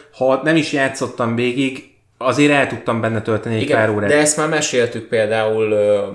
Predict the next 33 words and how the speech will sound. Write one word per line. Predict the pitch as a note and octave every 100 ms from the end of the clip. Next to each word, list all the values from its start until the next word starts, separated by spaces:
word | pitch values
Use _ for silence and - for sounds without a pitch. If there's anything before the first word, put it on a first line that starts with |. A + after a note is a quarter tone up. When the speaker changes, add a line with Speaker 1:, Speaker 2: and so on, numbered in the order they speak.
| -
Speaker 2:
az | - G2+ G2+ G2+
Devil | - G2+ G2
May | F#2+
Cry-os | - F#2 F#2 -
adásban. | F2+ F#2
Speaker 1:
Így | B2
van, | G#2+ A2+
Speaker 2:
Amikor | D3 D3 D3
Speaker 1:
így |
Speaker 2:
is | C#3
Speaker 1:
van. | A2+ D#3+
Speaker 2:
leültünk | E3 D#3 C#3 B2+ A#2+ A2+ - F#2+
játszani | A#2+ A#2+ A2 - A2 G#2
a | G2+
Devil | A#2 B2
May | B2+ B2+
Cry | B2
egyel, | C3 A#2+ A#2+ A#2 A#2 A#2 A2+
és | - A2 G#2+ -
túl | - A#2
lassú | G#2+ G#2+ - G#2
volt | G2+ G2
a |
játék, | G2 A2+ B2 A#2+
mi | A#2
már, | A2 G#2+ A2 - -
sőt, | - - A2
ezt | G#2+
te | A#2+
magad | G#2+ G#2+ G#2+
mondtad, | A#2 A#2
hogy | G#2+ -
te | A#2 A#2+ C3